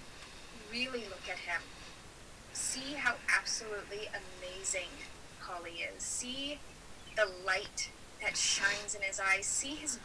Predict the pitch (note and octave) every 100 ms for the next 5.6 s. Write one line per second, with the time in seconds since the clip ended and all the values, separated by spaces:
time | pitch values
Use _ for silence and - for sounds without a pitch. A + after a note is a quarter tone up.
0 | - G3 G#3+ B3 A3 G3 F3+ - - -
1 | - - - - - - - - - C4+
2 | C#4+ D#4 D#4+ - - - - - B3 A3
3 | - A#3+ A#3 G#3+ G#3 A#3 A#3 F#3 F3+ -
4 | - - A3+ A3 G3 - - - - -
5 | - C#4 C#4 A#3 G3 F3